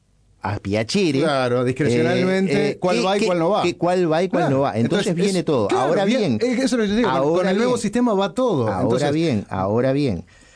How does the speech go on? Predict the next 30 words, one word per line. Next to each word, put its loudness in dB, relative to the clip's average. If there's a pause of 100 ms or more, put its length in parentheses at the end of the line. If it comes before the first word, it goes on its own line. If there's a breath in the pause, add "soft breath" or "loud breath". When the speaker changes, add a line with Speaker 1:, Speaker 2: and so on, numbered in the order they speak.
(160 soft breath)
Speaker 1:
Lo -12
que -6
pasa -4
es -4
que -2
nosotros -4
eso -2
lo 0
previmos. 2
Lo -4
que -6
no 0
previmos, 0
que -4
íbamos -2
a -4
pasar -2
de -2
veinte 0
mil 2
mensuales 0
a -2
veinticinco -4
mil 0
y 0
a 0
veintinueve -4
mil. 0 (560 loud breath)
Es 2
decir, -2